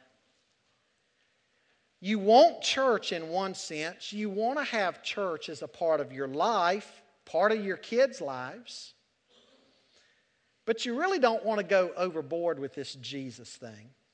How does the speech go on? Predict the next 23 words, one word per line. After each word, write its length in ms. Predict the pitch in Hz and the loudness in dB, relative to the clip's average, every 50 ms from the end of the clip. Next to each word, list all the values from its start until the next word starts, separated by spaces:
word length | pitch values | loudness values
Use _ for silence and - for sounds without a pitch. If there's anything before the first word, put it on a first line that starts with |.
| _ _ _ _ _ _ _ _ _ _ _ _ _ _ _ _ _ _ _ _ _ _ _ _ _ _ _ _ _ _ _ _ _ _ _ _ _ _ _ _ _ _ _ | _ _ _ _ _ _ _ _ _ _ _ _ _ _ _ _ _ _ _ _ _ _ _ _ _ _ _ _ _ _ _ _ _ _ _ _ _ _ _ _ _ _ _
In 80 | 247 254 | 0 4
fact, 320 | 269 311 294 285 254 240 | 6 8 8 6 6 4
you'd 200 | 240 254 311 294 | 2 2 2 4
like 360 | 277 262 277 277 311 302 294 - | 6 6 8 8 6 6 6 2
a 80 | 202 | 0
dose 500 | 160 151 147 208 233 262 277 240 - - | 0 4 6 8 8 8 6 4 2 2
of 160 | 226 196 - | 2 2 2
religion, 800 | 165 170 165 160 165 180 196 202 196 175 139 135 151 151 165 160 | 0 -2 -2 -2 0 2 2 2 2 2 -2 -6 -8 -8 -4 0
but 300 | 151 170 165 165 - 175 | 2 2 2 2 -2 -6
you 160 | 180 233 302 320 | -6 -6 0 0
don't 280 | 330 285 254 220 - 170 | 2 2 2 0 -2 -4
want, 240 | 170 175 175 170 180 | -4 -4 -4 -4 -4
you 100 | 185 233 | -6 -6
certainly 580 | 220 - - - 262 285 339 381 359 339 294 | -4 -6 -6 -2 0 2 2 0 0 -4 -4
don't 240 | 202 185 170 156 - | -2 -2 -4 -4 -4
want 200 | 160 165 165 160 | -4 -4 -4 -4
it 100 | 147 120 | -6 -8
to 240 | - 156 139 - 175 | -12 -12 -12 -12 -10
interrupt 680 | 185 180 170 151 143 143 156 160 151 135 - - - | -10 -8 -8 -6 -2 0 0 0 0 0 -4 -8 -8
or 160 | 156 147 131 - - | -6 -6 -6 -8 -10
inconvenience 1080 | 165 165 156 143 - - 143 131 123 120 143 143 143 135 123 120 127 123 - - - | -10 -10 -10 -10 -12 -12 -14 -14 -10 -10 -10 -10 -8 -10 -12 -12 -14 -16 -16 -16 -14
your 140 | 127 120 117 | -12 -12 -12
life. 640 | 117 120 117 110 101 - - _ - - - - | -10 -12 -12 -14 -16 -20 -20 _ -20 -20 -20 -20